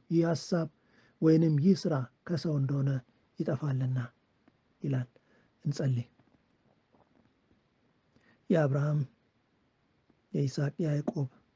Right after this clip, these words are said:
አምላክ የሆንክ እግዚአብሔር ሆይ፣ የእኛም አምላክ ስለሆንክ እናመሰግናለን። የእኛ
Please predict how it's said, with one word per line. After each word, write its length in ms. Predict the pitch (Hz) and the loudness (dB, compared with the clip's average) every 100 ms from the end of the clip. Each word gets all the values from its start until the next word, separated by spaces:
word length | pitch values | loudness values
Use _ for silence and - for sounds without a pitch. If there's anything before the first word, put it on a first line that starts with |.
| _ - | _ -6
አምላክ 380 | 151 135 135 127 | -2 0 -2 -4
የሆንክ 280 | 156 139 - | -6 -6 -6
እግዚአብሔር 500 | 135 127 135 135 135 | -6 -2 -2 -2 -6
ሆይ፣ 200 | - 147 - _ _ _ _ _ _ _ - | -8 -14 -16 _ _ _ _ _ _ _ -4
የእኛም 380 | 135 135 135 135 | 0 0 0 0
አምላክ 320 | 131 135 127 | -2 -4 -8
ስለሆንክ 360 | - 175 139 139 | -10 -8 -6 -6
እናመሰግናለን። 920 | 175 151 147 147 175 - - - _ _ _ _ _ _ _ _ _ _ | -6 -6 -6 -10 -16 -16 -20 -20 _ _ _ _ _ _ _ _ _ _
የእኛ 220 | 143 139 | -2 0